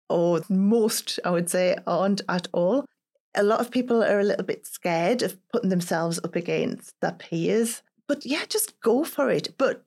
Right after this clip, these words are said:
like I said earlier, fill the application form in and just get used to filling those application forms in. And, you know, once you've done it, you may as well just press send, you know. And the thing is as well, if you don't get through,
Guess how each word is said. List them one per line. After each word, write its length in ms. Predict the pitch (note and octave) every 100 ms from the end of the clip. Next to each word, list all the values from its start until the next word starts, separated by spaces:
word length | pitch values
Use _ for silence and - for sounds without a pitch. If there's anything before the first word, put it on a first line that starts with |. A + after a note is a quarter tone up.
| -
like 220 | A3+ A#3+
I 40 |
said 280 | A#3 A3 G#3+
earlier, 460 | G3 G3 G#3 B3+ D4+
fill 280 | - D4+ D4+
the 140 | C#4+
application 720 | C4+ - B3 B3+ B3 A#3+ G3+
form 260 | F#3 E3 E3+
in 80 |
and 120 | G#3 A#3
just 200 | D4 -
get 160 | -
used 340 | G3+ A3+ B3 -
to 80 |
filling 340 | G3+ G3+ F3 E3
those 220 | E3 D#3+
application 640 | F3 - - F#3+ F#3+ F#3 D#3+
forms 380 | - D3 D3 D3
in. 160 | C#3+ D3 _
And, 320 | - G#3+ A3 G#3+
you 80 | G#3
know, 140 | F#3
once 420 | F3+ G#3+ C#4+ -
you've 160 | A#3 -
done 200 | B3 G3
it, 220 | G3 G#3+ - _
you 80 | B3
may 160 | C4+ E4
as 160 | -
well 240 | F#3 G3+ A#3+
just 280 | E3+ -
press 200 | - C#3+
send, 480 | - - D3 - - -
you 80 | F#3
know. 280 | G3 A3 -
And 240 | A3 G3+
the 100 | G3+
thing 260 | G#3+ C4 B3
is 180 | A#3+ A3+
as 160 | G3+
well, 380 | - A3+ D#3+ D3+ - _ _ _ -
if 160 | A#3+
you 120 | C#4+
don't 280 | C#4 C4 C#4
get 220 | C4+ -
through, 560 | - - D3+ C#3+ G3 A3+